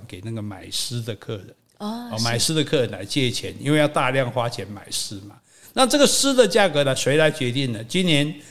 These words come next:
Speaker 1: 出产多少丝，
Speaker 2: 嗯。
Speaker 1: 哦，丝决定价格，然后收的人多不多，这个来决定价格。哦，但这个价格通常都被大户操纵，哎，大户来操纵，所以生丝一般会卖的是卖给散户的，这很有限。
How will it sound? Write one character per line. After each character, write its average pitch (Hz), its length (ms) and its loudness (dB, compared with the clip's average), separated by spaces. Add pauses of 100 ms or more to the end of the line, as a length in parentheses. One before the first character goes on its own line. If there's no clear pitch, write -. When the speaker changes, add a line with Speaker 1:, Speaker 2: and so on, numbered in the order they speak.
(140)
Speaker 1:
出 180 180 2
产 131 160 2
多 127 160 -2
少 - 180 -6
丝， 107 360 -8 (120)
Speaker 2:
嗯。 240 120 -2
Speaker 1:
哦， 220 100 -8
丝 151 340 2 (300)
决 120 160 -2
定 123 180 0
价 120 220 -2
格， 92 120 -12 (120)
然 123 120 2
后 180 120 2 (240)
收 247 260 8
的 202 140 6
人 127 140 0
多 135 160 2
不 131 100 0
多， 127 400 2
这 151 100 2
个 127 80 6
来 101 120 0
决 104 180 -8
定 104 180 -8
价 110 320 -8
格。 - 100 -16 (280)
哦， 170 140 -10
但 208 160 6
这 247 140 4
个 214 80 6
价 185 220 4
格 135 120 0
通 151 140 0
常 143 120 0
都 135 120 -2
被 139 180 0
大 123 380 -4
户 110 260 -8
操 92 320 -12
纵， - 180 -14 (400)
哎， 104 120 -14
大 139 180 2
户 123 140 0
来 104 160 -2
操 98 240 -12
纵， 113 180 -10
所 220 160 8
以 214 80 8 (240)
生 220 260 6
丝 214 200 4
一 202 40 6
般 185 220 4
会 170 160 6
卖 156 260 4
的 117 140 -2
是 127 140 -4
卖 139 240 2
给 104 240 -8
散 98 280 -4
户 135 220 4
的， - 100 -6
这 127 160 -2
很 107 140 -4
有 95 160 -10
限。 - 180 -12